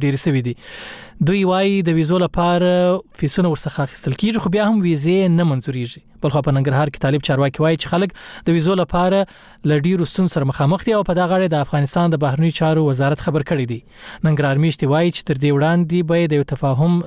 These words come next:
لاندې رنځورانو ته ویزې ورکول کېدې، خو له تیرو څو میاشتو راهیسې ورته د تورخم دروازه تړل سوې او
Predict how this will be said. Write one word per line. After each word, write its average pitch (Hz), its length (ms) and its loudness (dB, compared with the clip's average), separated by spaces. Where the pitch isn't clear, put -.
لاندې 190 280 2
رنځورانو 147 420 2
ته 143 140 0
ویزې 156 260 2
ورکول 139 380 -2
کېدې، 175 400 0
خو 175 100 0
له 165 140 -2
تیرو 190 180 0
څو 202 160 0
میاشتو 170 240 -2
راهیسې 196 240 0
ورته 196 160 -2
د 139 80 -2
تورخم 160 380 0
دروازه 151 340 0
تړل 135 300 0
سوې 214 200 0
او 160 60 2